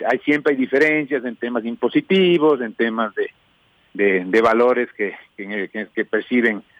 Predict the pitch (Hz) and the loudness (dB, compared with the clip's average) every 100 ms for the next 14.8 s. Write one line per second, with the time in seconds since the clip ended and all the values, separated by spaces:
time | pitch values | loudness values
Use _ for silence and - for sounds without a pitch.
0 | - _ - 160 156 - 131 147 135 110 | -20 _ 2 2 2 0 0 0 0 -2
1 | 107 113 120 143 151 147 139 135 135 151 | -4 -4 0 2 2 0 -2 -2 0 2
2 | 131 - 117 104 110 160 165 151 143 - | 0 -4 -4 0 2 2 4 2 0 -4
3 | _ _ - 123 123 113 107 98 - 92 | _ _ -16 -6 0 2 0 -2 -8 -20
4 | - - 101 117 123 117 120 120 - 196 | -20 -4 0 2 2 0 0 0 0 -2
5 | - 156 143 135 123 120 107 113 120 135 | 2 4 4 4 0 -2 -4 0 2 0
6 | 123 123 139 208 196 147 151 143 131 185 | 0 -4 0 0 0 -2 -2 -2 0 0
7 | 185 - - 113 _ _ _ - 147 147 | -2 -6 -10 -10 _ _ _ -4 -2 2
8 | 147 151 143 123 117 98 _ _ _ - | 2 4 2 -2 -8 -10 _ _ _ -14
9 | 110 120 123 143 143 135 151 190 160 139 | -10 -6 -2 0 0 0 0 0 0 -4
10 | 120 147 135 151 185 185 143 139 127 117 | -2 0 0 2 2 2 2 2 4 2
11 | 117 123 117 143 135 139 131 131 139 131 | 2 2 4 4 4 0 -4 -6 -4 -4
12 | 120 120 127 135 196 190 165 - _ _ | -4 -6 0 4 4 4 2 -4 _ _
13 | _ _ 123 - 120 131 156 135 123 127 | _ _ -6 -4 -2 -2 0 0 -2 0
14 | 151 151 226 233 220 160 127 | 0 2 2 2 0 -2 -6